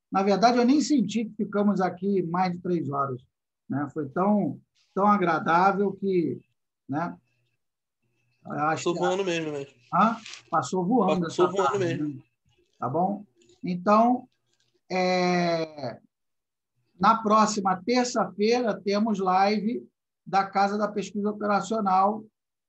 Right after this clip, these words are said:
Speaker 1: Vai ser a professora Deise. Lá... a semana da pesquisa operacional acabou hoje. Ok, né? Hoje foi a última palestra. Mas semana que vem, o curso só começa no outro sábado, dia sete.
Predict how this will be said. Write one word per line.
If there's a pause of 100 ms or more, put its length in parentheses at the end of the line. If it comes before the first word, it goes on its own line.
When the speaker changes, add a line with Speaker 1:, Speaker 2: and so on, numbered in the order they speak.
(100)
Speaker 1:
Vai
ser
a
professora
Deise. (640)
Lá... (160)
a
semana
da
pesquisa
operacional
acabou
hoje. (320)
Ok, (460)
né? (300)
Hoje
foi
a
última
palestra. (560)
Mas
semana
que
vem, (680)
o
curso
só
começa
no
outro
sábado,
dia
sete.